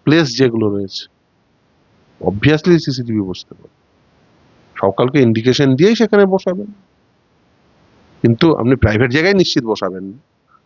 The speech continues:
হ্যাঁ, মানে, সিসিটিভি বসিয়ে আবার তার আবার, মানে, অন্য একটা সাইটে সেটা রিলিজ করিয়ে দিলেন, সেটা আবার করবেন না। এদিকে তো কিছুই বিশ্বাস নেই। তো যাই হোক, দেখুন, যে কোনো মৃত্যু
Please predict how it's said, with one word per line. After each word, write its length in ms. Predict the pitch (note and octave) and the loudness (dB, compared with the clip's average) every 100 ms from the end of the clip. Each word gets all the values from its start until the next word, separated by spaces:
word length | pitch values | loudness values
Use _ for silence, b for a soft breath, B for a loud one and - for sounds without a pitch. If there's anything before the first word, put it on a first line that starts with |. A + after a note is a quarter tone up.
| _ _ _ - | _ _ _ -8
হ্যাঁ, 180 | G3 F2+ | -6 -2
মানে, 220 | G#2+ A2 | 2 2
সিসিটিভি 560 | G#2 A2+ C3 C3 C3+ C3+ _ _ - | 2 0 2 2 4 2 _ _ -2
বসিয়ে 300 | B2 D3+ C3 | 0 2 4
আবার 160 | B2+ | 2
তার 240 | A#2+ C3+ B2 | 2 0 2
আবার, 180 | B2+ B2+ A2+ _ _ - | 2 2 -2 _ _ -6
মানে, 140 | A#2 | 0
অন্য 260 | A#2+ A#2+ B2 | 2 2 2
একটা 140 | A#2+ | 0
সাইটে 340 | - B2+ - A#2 | 0 -2 2 0
সেটা 440 | G2+ _ _ A2+ | 0 _ _ 0
রিলিজ 300 | A2+ A#2+ B2+ | 2 2 0
করিয়ে 260 | - B2+ A#2+ | 2 4 4
দিলেন, 220 | A2 G#2 | 2 -2
সেটা 200 | - A#2 | 0 0
আবার 180 | A2+ G#2+ | 2 2
করবেন 320 | G#2 F#2+ F2+ _ | 0 -4 -6 _
না। 80 | A#2+ - _ _ _ _ _ _ _ _ - | -14 -14 _ _ _ _ _ _ _ _ 0
এদিকে 320 | G#2+ G#2 A#2 | 2 4 4
তো 80 | C3 | 2
কিছুই 280 | C3 A2+ C#3 | 0 2 2
বিশ্বাস 380 | C3 - C3 A#2 | 4 2 0 2
নেই। 320 | G#3 D4 F3 G2+ _ - _ - _ _ B B _ _ - | 4 4 2 -2 _ -20 _ -20 _ _ B B _ _ 0
তো 80 | |
যাই 260 | C3 F3 G#3 | 2 4 4
হোক, 160 | D3 A#2 _ _ _ _ _ _ _ _ _ _ _ - | 2 -2 _ _ _ _ _ _ _ _ _ _ _ 0
দেখুন, 260 | C3 A#2 | 2 2
যে 200 | G2+ - | 0 0
কোনো 280 | C3+ - E3 | 2 2 2
মৃত্যু 640 | C#3+ B2 _ _ D3 D3 | 4 2 _ _ 0 2